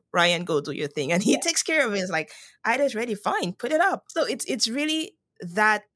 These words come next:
Speaker 1: letting go, like, knowing when it's time to expand your team, knowing when, when it's time to just take some time for you and only doing the things that only you have to do. Like, I have to do this, uh, uh, uh,
Speaker 2: Yeah.
Speaker 1: interview. My team cannot do the interview for me,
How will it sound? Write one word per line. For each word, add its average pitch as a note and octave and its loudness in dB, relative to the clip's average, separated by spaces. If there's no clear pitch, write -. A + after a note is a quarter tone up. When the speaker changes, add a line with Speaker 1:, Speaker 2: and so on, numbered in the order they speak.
Speaker 1:
letting G3 0
go, E3 0
like, D3+ -4
knowing F#3 0
when E3+ -4
it's E3 -8
time D#3 -4
to D3 -8
expand D#3 -6
your D#3+ -8
team, D3+ -6
knowing D#3+ -4
when, C#3+ -6
when F#3 0
it's A3 -2
time F3+ -2
to F3+ -8
just D#3 -6
take - -6
some F#3 -4
time D#3+ -6
for E3+ -10
you D#3+ -6
and D#3+ -8
only G#3 -2
doing F#3 -4
the E3+ -6
things D#3+ -8
that D3+ -4
only E3 -4
you F#3 -6
have D3+ -10
to - -18
do. D#3 -8
Like, C#3+ -6
I E3+ 4
have F#3+ -2
to D#3 -10
do C#3+ -4
this, C3 -10
uh, - -12
uh, - -10
uh, C#3 -14
Speaker 2:
Yeah. F#3 -2
Speaker 1:
interview. E3+ -2
My C#3 -4
team F#3 0
cannot E3+ -2
do E3 0
the D3 -4
interview D3 -10
for G#2+ -14
me, - -12